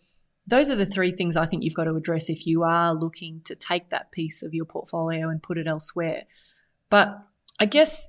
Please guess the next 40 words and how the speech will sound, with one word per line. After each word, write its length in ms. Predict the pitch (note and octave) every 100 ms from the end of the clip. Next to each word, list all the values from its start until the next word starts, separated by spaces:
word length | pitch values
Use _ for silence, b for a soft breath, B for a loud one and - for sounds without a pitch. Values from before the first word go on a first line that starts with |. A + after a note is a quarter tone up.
| _
you 100 | G#3+
know, 320 | G#3 F3 F3+ - -
if 300 | - - A3+
I 160 | C#4 E4
was 160 | E4
gonna 480 | C4+ A3+ G#3 F#3 E3+ -
summarize 880 | - - F#3+ F#3+ F3+ E3 D#3+ D#3
what 220 | - F#3 F3+
I 120 | F3 - -
think 380 | G#3+ F#3+ - - _ _ _ -
are, 540 | E3+ E3 E3 D#3+ E3 - _ _ _ -
you 120 | F3+
know, 100 | E3
the, 360 | E3+ D#3 - -
the 80 | F3
key 260 | - B3
takeaways 760 | A#3+ F#3+ F#3 F#3 E3 D#3 D3+ -
from 300 | - E3 E3
this 260 | F3 E3+ -
idea 640 | F3 D#3+ E3+ E3+ E3+ E3 D#3+
of 400 | D#3+ E3 E3 - _ _ _ -
the 80 |
silent 560 | E3+ - F3+ F3+ F3 E3
business 340 | E3+ E3 D#3+
trap. 280 | - - - -
And, 260 | G3 G3+
and 180 | G#3+ A3
the 60 | A#3
reason 320 | D4+ E4 D4
I 80 | F#3
kind 240 | - F#3
of, 160 | F3 - _ _ _ - -
you 140 | F#3
know, 80 | F3
use 400 | E3+ D#3+ G3+ G#3+
that 220 | G3 -
language 420 | E3 E3 D#3+ E3 E3+
is 180 | E3+
I 140 | E3+ G3
think, 320 | G3 B3